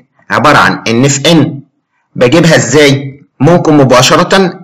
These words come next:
السلايد ده هو ملخص الفيديو، يعني انت ممكن ما تسمعش الفيديو، ممكن تكتفي بالسلايد ده، لكن لمزيد من الامثله هتسمع الفيديو للنهايه. هبص على المقام زي ما قلنا لازم يبقى مترتب ترتيب تنازلي، معامل اعلى باور يبقى بواحد،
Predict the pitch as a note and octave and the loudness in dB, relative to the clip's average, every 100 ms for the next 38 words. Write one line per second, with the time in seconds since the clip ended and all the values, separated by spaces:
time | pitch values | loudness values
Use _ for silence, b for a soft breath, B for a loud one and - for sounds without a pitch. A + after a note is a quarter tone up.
0 | - _ B2+ C3 B2+ D3+ D#3 D3 D#3 C#3 | -20 _ -4 -2 0 0 0 0 2 2
1 | B2+ C#3 E3+ D#3+ D3+ C#3 D3+ C3 F#2 F#2 | 2 2 2 0 0 0 0 -2 -4 -6
2 | A2+ C3+ C#3 C#3 C3 A#2+ - D3+ D#3 D3+ | -4 -2 -2 -2 -4 -4 -4 -4 -2 -2
3 | D3 D#3 F#3+ F#3 - A#2+ - G#2+ D3 D#3 | -2 -2 -2 -2 -6 -10 -10 -4 -4 -4
4 | C#3 B2 E3 D#3 B2 A2 A#2 C3+ B2 - | -8 -6 -4 -2 -2 -4 -4 -2 -2 -4
5 | b b b A#2+ C3 B2 A2+ A2+ E3+ E3+ | b b b -8 -4 -2 0 0 0 0
6 | E3 B2+ C3+ F3 F#3 D3 D#3 D#3 B2+ B2 | 0 0 0 0 0 0 -2 -2 -2 0
7 | D3 C#3+ D3+ D3 B2 - - - - C#3+ | 0 2 2 2 0 -4 -10 -10 -2 0
8 | - - F3+ C#3+ C3+ C3 D#3 D#3 D#3 D3+ | 0 0 0 2 2 2 2 2 2 0
9 | - G2+ F#2+ G#2+ B2+ C3+ C#3+ C#3 C#3 C3+ | -2 -4 -4 0 0 0 2 2 2 0
10 | C3+ A2 G#2+ C3+ C#3 C#3 - - C#3 A#2 | 0 -2 -2 -4 -4 -4 -4 -6 -4 -4
11 | A2 G#2 C#3+ F3 F3+ A#2+ C3 C3+ C3+ C3+ | -2 0 0 0 0 0 2 0 0 0
12 | B2 B2+ A#2+ A2 F2 - A#2+ D3 - | 0 0 0 -2 -4 -4 -2 0 -2